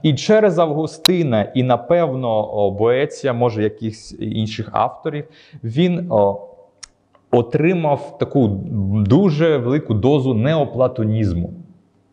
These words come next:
Е, неоплатонізм — філософська школа чи напрямок платонізму пізньої античності. Це дуже серйозний і складний феномен, але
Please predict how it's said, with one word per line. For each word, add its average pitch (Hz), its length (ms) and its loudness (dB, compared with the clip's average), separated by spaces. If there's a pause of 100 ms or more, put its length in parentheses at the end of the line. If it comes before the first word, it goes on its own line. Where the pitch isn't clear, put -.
(560)
Е, 90 160 4
неоплатонізм — 147 840 0
філософська 151 680 0
школа 147 520 0
чи 127 160 -6
напрямок 123 580 -2
платонізму 135 800 -2
пізньої 135 500 -2
античності. 110 840 -4 (640)
Це 135 140 2
дуже 110 360 2
серйозний 123 680 -2
і 107 120 -6
складний 131 440 -4
феномен, 156 600 -2
але 120 400 2